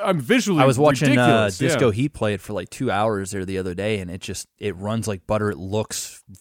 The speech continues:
Speaker 1: Fantastic.
Speaker 2: like this gen. Like,
Speaker 1: Yeah,
Speaker 2: it, it's,
Speaker 1: exactly, 'cause
Speaker 2: it,
Speaker 1: they rebuilt it from
Speaker 2: yeah,
Speaker 1: the ground up.
Speaker 2: it's great.
Speaker 1: So,
Speaker 2: It's great.
Speaker 1: uh, that kind of stuff is, uh, has really taken off. And it's nice 'cause, uh,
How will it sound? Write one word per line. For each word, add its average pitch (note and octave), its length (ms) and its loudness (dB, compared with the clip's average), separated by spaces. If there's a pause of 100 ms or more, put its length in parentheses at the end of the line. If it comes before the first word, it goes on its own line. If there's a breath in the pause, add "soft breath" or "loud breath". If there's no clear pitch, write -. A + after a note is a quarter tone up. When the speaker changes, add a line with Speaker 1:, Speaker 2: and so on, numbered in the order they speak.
Speaker 1:
Fantastic. B2+ 260 -2
Speaker 2:
like D3+ 280 2
this B2+ 200 2
gen. A2+ 500 0
Like, C3 120 0
Speaker 1:
Yeah, G#3+ 160 4
Speaker 2:
it, G2+ 100 -4
it's, - 80 -6
Speaker 1:
exactly, B2 480 0
'cause C#3 160 -2
Speaker 2:
it, - 40 -2
Speaker 1:
they D3+ 100 4
rebuilt D3+ 480 4
it D3 80 0
from A2+ 100 -2
Speaker 2:
yeah, C#3 140 6
Speaker 1:
the C3 60 0
ground C#3 280 0
up. D3+ 140 2
Speaker 2:
it's G#2 140 -6
great. G#2+ 160 0
Speaker 1:
So, A#2+ 240 0
Speaker 2:
It's A2+ 100 -6
great. A#2 180 2
Speaker 1:
uh, A2 160 0
that A#2+ 320 -2
kind D#3 140 -4
of C3+ 80 -4
stuff C#3 260 -2
is, G#2+ 320 -6
uh, A#2 320 -4
has A2+ 160 -4
really C3 200 -4
taken B2+ 320 -4
off. A#2+ 240 -2 (440 soft breath)
And D3 140 0
it's C#3 120 -4
nice F#3 300 0
'cause, C3+ 200 -2
uh, C3 200 -2